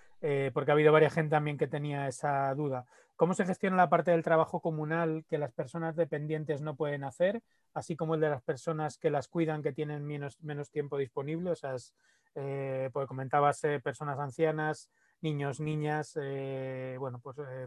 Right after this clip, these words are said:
saber esa parte también cómo, cómo se, se gestiona o se lleva adelante.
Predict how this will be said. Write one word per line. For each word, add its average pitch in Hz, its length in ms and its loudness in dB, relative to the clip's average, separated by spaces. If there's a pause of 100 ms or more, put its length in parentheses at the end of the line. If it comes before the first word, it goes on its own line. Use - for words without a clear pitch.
saber 135 320 -4
esa 135 200 -4
parte 139 280 -4
también 135 260 -8
cómo, 127 460 -10 (440)
cómo 135 240 -8
se, 127 460 -8
se 131 180 -10
gestiona 127 460 -10
o 123 60 -12
se - 120 -20
lleva 127 180 -8
adelante. 117 420 -14